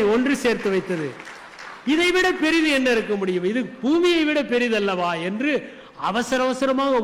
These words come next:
ஓடி தங்கள் கடிதத்தை கிழித்து போடுகிறார்கள் என்று சூடாமணி எழுதியிருப்பார். இன்னொரு கதை, இன்னொரு முறை என்கிற ஒரு கதை. அதிலே மேனகா, அருணகிரி என்பவர்,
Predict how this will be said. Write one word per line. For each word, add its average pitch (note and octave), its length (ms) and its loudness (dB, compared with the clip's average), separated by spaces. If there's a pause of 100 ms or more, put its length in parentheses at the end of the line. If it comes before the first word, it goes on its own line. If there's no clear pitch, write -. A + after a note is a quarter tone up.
ஓடி C4+ 180 2
தங்கள் G#3+ 380 -4
கடிதத்தை G3+ 440 -2
கிழித்து G3+ 340 -2
போடுகிறார்கள் F3 720 0
என்று E3 160 -2 (100)
சூடாமணி D#3+ 520 -2
எழுதியிருப்பார். C3 520 -12 (800)
இன்னொரு D#4+ 460 4 (260)
கதை, A3+ 240 2 (800)
இன்னொரு E4 560 4 (140)
முறை D4+ 260 4 (280)
என்கிற A3 300 0
ஒரு F#3+ 160 2 (380)
கதை. E3 200 -2 (800)
அதிலே B3+ 380 2 (1200)
மேனகா, B3 460 2 (280)
அருணகிரி A#3 500 0
என்பவர், F3+ 420 -2